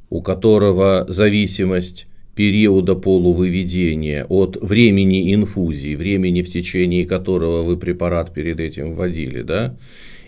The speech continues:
идет вертикально практически вверх. Когда мы с вами работаем тиопенталом, и даже когда мы работаем фентанилом, который кажется нам, ну, довольно короткодействующим препаратом, ведь правда,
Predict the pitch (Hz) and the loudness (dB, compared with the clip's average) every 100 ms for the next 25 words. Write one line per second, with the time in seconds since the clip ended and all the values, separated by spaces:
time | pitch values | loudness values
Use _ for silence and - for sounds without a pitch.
0 | - 104 92 117 90 90 92 117 - 95 | -2 2 6 6 6 2 2 2 4 4
1 | 85 80 85 90 92 87 90 - - 76 | 2 0 -2 -4 -4 -8 -8 -10 -8 -6
2 | 80 120 131 - - - - - - - | -2 -2 -2 -10 -20 -20 -20 -20 -18 -12
3 | - 98 101 127 131 123 113 120 120 117 | 0 2 6 8 8 4 4 4 6 4
4 | 113 101 110 107 107 98 113 110 - 101 | 4 4 2 2 0 0 4 4 4 0
5 | 90 80 87 90 87 90 90 - - - | 0 0 2 2 0 -2 -4 -14 -20 -6
6 | 85 82 110 110 - 104 98 113 110 110 | 0 2 4 2 0 0 4 4 4 4
7 | 101 95 104 101 95 92 87 87 90 87 | 2 2 2 2 4 2 2 0 -2 0
8 | 87 87 101 196 175 82 76 80 78 90 | 0 0 0 2 2 0 -2 -4 0 2
9 | 87 87 107 135 131 127 120 113 117 117 | 2 2 2 2 0 -2 0 2 4 6
10 | 117 165 196 185 190 180 175 175 175 170 | 4 4 4 4 4 2 0 0 -2 0
11 | 185 185 233 185 - 90 - 90 90 87 | -2 0 0 -2 -4 -4 -2 -4 -4 -2
12 | 87 85 73 73 71 76 - 78 135 71 | -2 -2 -4 -6 -10 -10 -4 -2 -2 -2
13 | 69 | -8